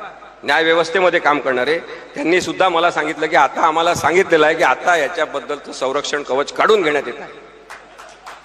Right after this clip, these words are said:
कारण का उपयोग संपलेला आहे.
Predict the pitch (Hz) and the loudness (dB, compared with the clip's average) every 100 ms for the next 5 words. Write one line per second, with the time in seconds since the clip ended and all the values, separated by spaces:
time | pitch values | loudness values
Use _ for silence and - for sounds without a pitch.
0 | - - - - - - - - - - | -18 -18 -18 -18 -16 -16 -18 -18 -20 -18
1 | - - - - 160 233 240 226 185 226 | -18 -20 -20 -4 0 2 4 2 4 4
2 | 226 - 175 175 160 123 95 - - | 4 2 0 2 4 2 0 -8 -14